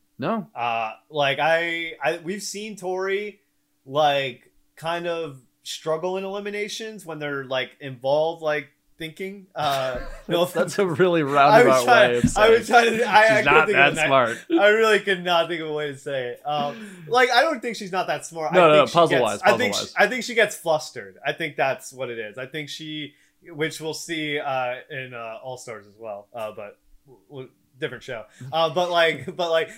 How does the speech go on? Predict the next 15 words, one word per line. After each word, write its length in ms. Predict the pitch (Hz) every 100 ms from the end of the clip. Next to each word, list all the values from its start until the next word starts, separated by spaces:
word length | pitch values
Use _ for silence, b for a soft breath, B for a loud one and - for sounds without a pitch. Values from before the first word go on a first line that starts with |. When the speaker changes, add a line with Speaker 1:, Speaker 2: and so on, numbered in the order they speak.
| B _ 156
Speaker 2:
she, 140 | 226
I 260 | 196 143 208
think 180 | 262 240
she 100 | 220
just 180 | 220
gets 160 | 220 208
flustered 420 | - 190 185 196
during 220 | 175 180 175
elimination, 640 | 170 160 151 147 160 143
so 140 | 151
she 140 | - 147
doesn't 320 | 151 147 -
think 180 | 143 147
clearly 340 | 160 156 156
sometimes. 760 | 143 156 143 156 151 147 143